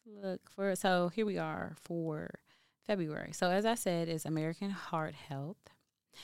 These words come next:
It's National Cancer Prevention Month. Okay.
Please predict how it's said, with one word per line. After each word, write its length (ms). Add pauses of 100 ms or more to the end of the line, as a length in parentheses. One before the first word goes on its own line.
(180)
It's 220
National 680
Cancer 680
Prevention 640
Month. 520
Okay. 460